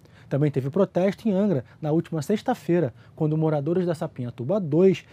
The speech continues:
fecharam a Rio Santos, na altura do trevo da entrada da cidade. O ato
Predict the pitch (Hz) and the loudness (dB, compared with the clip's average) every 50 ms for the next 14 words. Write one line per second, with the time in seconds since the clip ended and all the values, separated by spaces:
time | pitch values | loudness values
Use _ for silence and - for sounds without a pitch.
0 | - - - - 170 - - 139 127 120 131 180 202 - - - 180 190 202 - | -20 -12 -6 -6 -6 -4 -2 -4 -2 0 0 -2 -2 -4 -4 -4 -2 -2 -2 -4
1 | 202 - - - - - 180 180 175 170 - 190 190 175 175 156 - 196 214 247 | -6 -12 -14 -16 -8 -4 -2 -2 -2 0 -2 -2 -2 -2 -2 -4 -2 0 0 0
2 | 226 220 226 226 220 196 190 185 175 185 185 175 - 185 156 139 139 139 131 107 | 0 0 -2 -2 -2 -2 -2 -4 -2 -4 -6 -6 -6 -6 -4 -2 -2 -2 -2 -4
3 | - - _ - - _ - - - - - - 135 127 139 156 156 - - 185 | -8 -14 _ -20 -20 _ -20 -20 -20 -20 -14 -6 -2 2 2 2 2 2 -2 -8